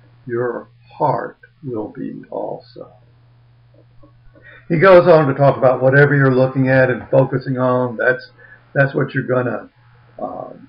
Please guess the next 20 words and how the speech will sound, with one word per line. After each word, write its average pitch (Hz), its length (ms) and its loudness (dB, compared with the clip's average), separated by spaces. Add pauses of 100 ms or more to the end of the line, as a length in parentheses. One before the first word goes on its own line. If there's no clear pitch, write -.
(120)
become, 131 600 2
and 110 140 -10
that's - 180 -12
what - 140 -10
you're 127 80 -6
gonna 123 100 -4
be 127 160 -4
concerned 139 480 -2
about. 95 360 -12 (460)
And 147 140 -2
then 202 100 2
he 202 120 -4
says 170 460 2
very 135 560 0
strongly 131 720 0
in 120 140 -6
verse 113 240 -6
twenty-four, 131 840 -4 (1000)
"No 147 400 6
one 113 560 -4